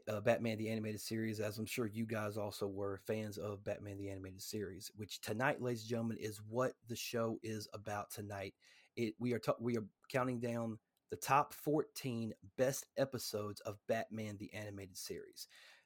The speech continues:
Now, Batman the Animated Series is one of the most celebrated comic to cartoon adaptations of all time.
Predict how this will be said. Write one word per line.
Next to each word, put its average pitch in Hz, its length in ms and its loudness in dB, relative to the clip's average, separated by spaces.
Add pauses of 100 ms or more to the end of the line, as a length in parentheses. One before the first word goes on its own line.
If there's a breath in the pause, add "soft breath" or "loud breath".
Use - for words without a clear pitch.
Now, 143 280 4 (340)
Batman 175 360 6
the 160 100 6
Animated 127 240 2
Series 117 280 -2
is 110 120 -4
one 135 160 4
of 120 80 0
the 139 100 2
most 127 280 0
celebrated 135 440 4
comic 123 460 2 (260)
to 190 400 4 (300)
cartoon 147 640 6
adaptations 120 720 0
of 104 80 -6
all 104 160 0
time. 98 320 -6